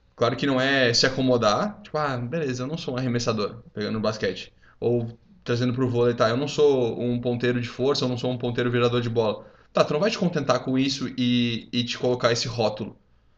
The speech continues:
Mas, no momento, tu tem que saber o que que tu precisa fazer pro teu time evoluir.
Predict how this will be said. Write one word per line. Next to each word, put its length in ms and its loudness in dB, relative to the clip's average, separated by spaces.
Mas, 920 0
no 220 0
momento, 580 6
tu 120 -8
tem 140 2
que 60 0
saber 260 2
o 80 0
que 100 -10
que 60 -14
tu 80 -4
precisa 180 0
fazer 180 0
pro 100 -6
teu 80 -2
time 180 -2
evoluir. 440 0